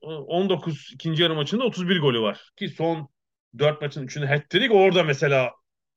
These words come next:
ellilik tempoya ulaşmış. Yani biri çok hızlı başlamış, biri hani daha ilk yarıda on dokuz gol atmayı da tabii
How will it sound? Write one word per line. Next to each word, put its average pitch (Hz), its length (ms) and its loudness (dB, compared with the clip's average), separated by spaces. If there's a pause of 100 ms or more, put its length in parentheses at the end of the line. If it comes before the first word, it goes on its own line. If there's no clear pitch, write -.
ellilik 135 380 -4
tempoya 117 360 -6
ulaşmış. - 580 -10 (720)
Yani 110 220 -2
biri 151 180 2
çok 165 180 -2
hızlı 143 180 -2
başlamış, 165 480 -4
biri 160 440 0 (500)
hani 117 260 -8
daha 135 480 4 (880)
ilk 135 180 -8
yarıda 131 180 -2
on 135 140 -4
dokuz 139 180 -4
gol 160 160 2
atmayı 170 380 0
da 175 80 2
tabii 170 260 -4